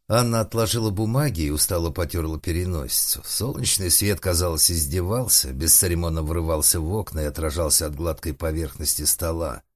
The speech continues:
яркими бликами. Анна взяла телефонную трубку и набрала номер ресепшн. «Будьте добры, передайте Виктору Петровичу, что Стерхова просит его прийти в оперативный штаб.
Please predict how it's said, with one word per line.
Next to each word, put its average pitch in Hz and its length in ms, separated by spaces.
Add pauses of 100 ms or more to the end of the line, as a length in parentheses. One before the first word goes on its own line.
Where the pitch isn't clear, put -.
(160)
яркими 76 520
бликами. 62 600 (680)
Анна 139 260
взяла 113 300
телефонную 107 640
трубку 135 460
и 80 60
набрала 85 420
номер 80 420
ресепшн. 78 640 (560)
«Будьте 147 280
добры, 85 360
передайте 101 440
Виктору 87 360
Петровичу, 117 640
что 85 320
Стерхова 92 500
просит 87 380
его 85 240
прийти 92 320
в 82 100
оперативный 87 640
штаб. - 400